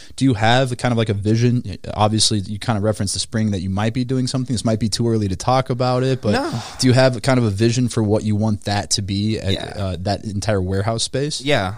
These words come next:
Speaker 2: Um, I want it to be a party. <laughs> Uh, no, I, yeah, it's cool 'cause there's, uh, it's in a kinda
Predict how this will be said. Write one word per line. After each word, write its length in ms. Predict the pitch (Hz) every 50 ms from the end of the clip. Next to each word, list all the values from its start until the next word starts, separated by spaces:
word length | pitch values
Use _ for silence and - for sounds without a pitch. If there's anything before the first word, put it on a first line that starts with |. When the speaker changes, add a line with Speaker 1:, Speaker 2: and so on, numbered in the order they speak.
| - - -
Speaker 2:
Um, 380 | 117 117 113 104 98 98 98 - - 156 - - - - - - -
I 60 | 110
want 220 | 117 113 107 101
it 40 | -
to 40 | 95
be 320 | 95 98 95 92 92 - - - -
a 60 | - 92
party. 400 | - - 95 95 95 92 90 - - - -
<laughs> 220 | - - - - 143 - - 415 392 311 - - - 294 - 370 427 - 262 - 427 392 127
Uh, 360 | 123 131 123 120 117 117 117 113
no, 480 | 123 131 135 127 113 110 98 90 - - -
I, 260 | - 123 127 127 123 - 90 - -
yeah, 260 | - 131 135 120 101 98
it's 160 | 98 - -
cool 200 | - - 160 156
'cause 180 | 151 139 123
there's, 360 | 117 117 110 107 104 101 - -
uh, 260 | - 101 98 95 78
it's 140 | 98 - -
in 80 | 107 101
a 280 | 95 92 90 87 - -
kinda 360 | - 117 113 104 95 92 85